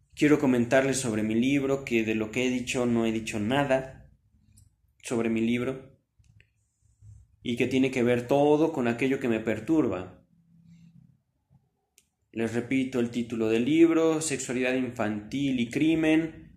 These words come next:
El subtítulo es Psicoanálisis del Estado.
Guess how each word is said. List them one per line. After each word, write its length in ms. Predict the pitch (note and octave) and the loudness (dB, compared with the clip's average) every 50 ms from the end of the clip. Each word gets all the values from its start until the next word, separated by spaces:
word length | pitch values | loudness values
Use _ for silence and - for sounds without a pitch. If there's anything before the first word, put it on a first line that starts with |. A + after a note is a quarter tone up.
| - - _ _ - _ _ _ _ _ _ | -20 -20 _ _ -20 _ _ _ _ _ _
El 640 | - B2+ A#2+ A#2+ A#2 A2+ A2+ A#2 A#2 A#2 A2+ A2+ A2+ A2 | -4 0 2 4 4 4 4 4 4 4 4 2 0 -2
subtítulo 680 | - A#2 - - C3 C3 C3 C#3+ C3 C3 C3 C3 B2+ A#2 | -4 -6 -4 -4 -6 -4 -2 0 2 4 4 6 6 6
es 520 | A#2 A#2+ B2+ A#2+ - - - - - - | 4 4 4 2 -2 -6 -6 -8 -10 -12
Psicoanálisis 720 | - - - A#2+ A#2+ B2 B2 A#2 A#2 A#2 A#2 A#2 A#2 A#2 A2 | -10 -6 -4 -4 -2 0 0 2 2 2 0 0 -2 -4 -2
del 140 | A2+ G#2+ G#2+ | 0 0 0
Estado. 580 | G#2 - - - A2 G2 F2+ F2 F#2 - - | 0 -2 -4 -4 -4 -4 -4 -6 -10 -14 -20